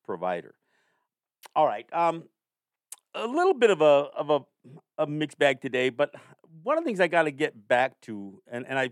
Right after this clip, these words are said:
talk about it often here, and I wanna explain a little bit why. The mascot issue is an important issue to me, and, and for a number of reasons, and not the least of which, <laughs> frankly,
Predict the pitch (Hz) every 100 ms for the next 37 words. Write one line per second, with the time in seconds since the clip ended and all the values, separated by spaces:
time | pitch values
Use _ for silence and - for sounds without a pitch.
0 | _ - 233 208 151 127 117 110 110 110
1 | 101 104 107 _ _ _ _ - 151 170
2 | 240 233 - - 165 151 117 120 127 113
3 | 98 101 104 104 _ _ _ _ _ _
4 | _ _ _ 151 175 277 302 233 175 170
5 | - 135 147 151 135 117 - _ _ -
6 | 127 110 - 139 123 123 - 101 101 90
7 | - _ _ _ - 147 151 175 262 220
8 | 233 156 104 92 78 _ - 156 208 294
9 | 240 294 403 - 123 98 95 - - 208
10 | _ _ _ 170 190 - 160 -